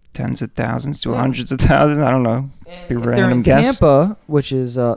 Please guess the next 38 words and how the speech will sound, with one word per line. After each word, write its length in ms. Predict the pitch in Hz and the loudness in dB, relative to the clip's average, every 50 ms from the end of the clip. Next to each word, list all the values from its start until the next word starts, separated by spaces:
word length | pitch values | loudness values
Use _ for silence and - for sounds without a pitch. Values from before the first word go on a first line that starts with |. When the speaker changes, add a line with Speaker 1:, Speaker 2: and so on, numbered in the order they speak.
| - - | -6 -10
Speaker 2:
the 240 | 127 120 123 117 110 | -14 -8 -8 -6 -6
lightning 420 | 107 110 113 - - 120 117 113 | -6 -6 -8 -8 -8 -12 -14 -12
capital 520 | - 113 113 107 - - - 113 117 135 - - _ _ _ _ - | -10 -10 -10 -10 -12 -12 -14 -14 -14 -16 -16 -20 _ _ _ _ -18
of 100 | 135 139 | -14 -12
the 80 | 135 | -12
world. 380 | 113 117 113 110 110 123 151 - - - - - - - - - - - _ _ - - - - _ _ | -10 -10 -10 -10 -12 -14 -16 -18 -18 -20 -20 -20 -20 -20 -20 -20 -20 -20 _ _ -20 -20 -20 -20 _ _
Let's 140 | - 143 - | -14 -14 -10
go. 180 | - 127 117 113 - - - - - - - - | -8 -8 -6 -6 -8 -12 -16 -20 -20 -18 -10 -6
Speaker 1:
Oh 120 | 135 135 | -4 -4
my 160 | 131 120 113 | -4 -4 -6
God, 180 | 110 117 113 110 | -6 -8 -8 -8
I 140 | 113 117 127 | -6 -4 -4
have 100 | 127 117 | -4 -4
a 80 | 110 | -4
wild 680 | 101 98 104 117 117 127 120 120 123 123 120 113 110 110 | -8 -8 -12 -12 -8 -6 -6 -4 -4 -4 -4 -4 -6 -4
lightning 400 | 120 120 120 104 78 104 107 104 | -4 -4 -4 -4 -6 -8 -8 -6
video 380 | 107 113 107 104 104 101 101 | -6 -6 -6 -6 -6 -6 -6
that 160 | 101 101 101 101 | -6 -6 -6 -6
I, 240 | 95 - - - - | -8 -8 -8 -6 -6
after 200 | 123 - - 143 | -4 -2 0 2
I 60 | 127 | 2
left 240 | 127 131 131 - - | 2 2 0 0 -2
your 80 | 127 117 | -2 -2
house, 340 | 110 120 123 123 - - | 0 0 0 -2 -2 -4
though, 300 | - - 123 120 110 82 - | -4 -2 0 0 0 0 -2
like, 260 | - 110 113 - - - - - - - - | -4 -4 -4 -4 -8 -14 -20 -20 -16 -10 -6
last 280 | 113 117 117 120 - | -4 -4 -4 -4 -6
week, 320 | 123 123 127 135 131 - - | -4 -4 -4 -4 -4 -8 -12
Speaker 2:
Mm-hmm. 320 | 151 156 156 156 156 151 156 160 | -16 -14 -14 -14 -14 -14 -14 -10
Speaker 1:
it 80 | - 139 | -6 -2
was, 300 | 127 135 131 117 - - | 0 0 0 0 -2 -8
the 180 | - 123 127 123 | -8 -6 -6 -6
sky 320 | - - - 135 131 131 | -6 -6 -4 -2 -2 -2
was 160 | 135 135 127 | -2 -2 0
lighting 240 | 135 131 131 127 127 | 0 0 0 0 -2
up 100 | 123 - | -6 -6
for 140 | - 127 123 | -4 -6 -6
an 80 | 107 | -6